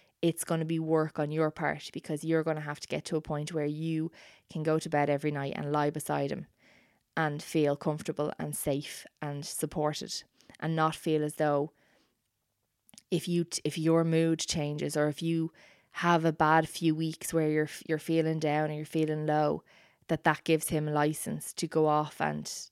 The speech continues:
download Tinder and do what he wants. You're gonna have to get to a point where you feel, like, comfortable being you in a relationship.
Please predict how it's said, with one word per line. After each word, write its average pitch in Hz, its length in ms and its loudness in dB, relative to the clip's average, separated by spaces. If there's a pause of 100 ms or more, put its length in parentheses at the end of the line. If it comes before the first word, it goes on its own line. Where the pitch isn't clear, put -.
(320)
download 147 400 0
Tinder 143 340 -4
and 147 220 -6
do 156 120 2
what 147 100 2
he 143 40 -4
wants. 147 380 -8 (520)
You're 180 160 4
gonna 175 140 6
have 156 200 0
to 185 60 -10
get 156 180 -2
to 156 100 0
a 147 40 0
point 151 360 -6
where 147 280 -2 (540)
you 185 320 2
feel, 165 300 2
like, - 180 0
comfortable 202 420 2
being 160 300 0
you 170 420 4
in 170 140 -2
a 160 60 0
relationship. 147 640 -2